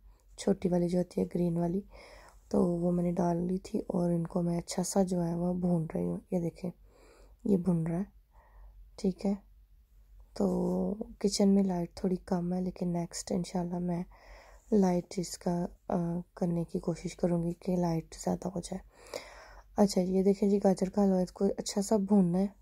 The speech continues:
भूनना है। और काफ़ी मुझे टाइम काफ़ी लग गया था भूनते भूनते। अब इसमें मैंने नट्स डाल दिए हैं, इसमें है बादाम है और इसमें है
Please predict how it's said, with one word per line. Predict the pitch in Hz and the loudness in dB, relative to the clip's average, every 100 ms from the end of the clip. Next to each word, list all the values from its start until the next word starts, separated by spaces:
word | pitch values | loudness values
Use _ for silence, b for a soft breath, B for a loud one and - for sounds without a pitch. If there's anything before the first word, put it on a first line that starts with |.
| _ 202 | _ -2
भूनना | 190 185 175 180 | 0 2 0 0
है। | 185 190 | 2 2
और | 185 180 | 0 0
काफ़ी | 190 180 - - 196 | -2 -2 -8 0 2
मुझे | 190 185 180 175 | 4 2 2 2
टाइम | 185 170 165 | 2 2 2
काफ़ी | - 175 180 | -2 -2 0
लग | 175 165 | 0 -2
गया | - - | -4 -2
था | 180 | -2
भूनते | 175 180 - 170 | 2 0 0 -2
भूनते। | 175 175 | 0 0
अब | 175 | -2
इसमें | 175 185 | -2 0
मैंने | 180 175 170 170 | 0 2 0 -2
नट्स | - - | -4 0
डाल | 208 196 | 4 4
दिए | 196 | 4
हैं, | 196 208 B B B B B B | 0 -2 B B B B B B
इसमें | 208 - 208 202 | -2 0 4 4
है | 196 185 | 6 4
बादाम | 185 175 175 180 185 | 2 2 4 4 6
है | 190 190 185 | 6 4 2
और | - 180 170 170 175 175 | 0 -4 -2 -2 -2 0
इसमें | 175 - 180 | -2 -4 -4
है | 170 175 | -2 -2